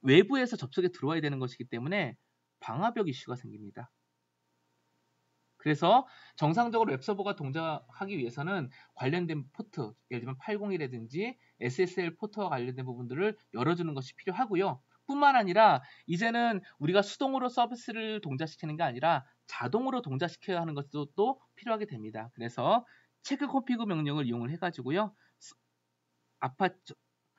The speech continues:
마이에스큐엘 데몬과 에이치티티피 데몬을 실행해주는 게 당연히 필요하게 되고요. 마찬가지로,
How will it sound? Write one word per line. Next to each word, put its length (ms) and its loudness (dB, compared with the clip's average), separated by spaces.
마이에스큐엘 580 4
데몬과 640 -2
에이치티티피 580 0
데몬을 540 -2
실행해주는 520 -4
게 100 -2
당연히 340 -8
필요하게 340 -4
되고요. 440 -8
마찬가지로, 760 -4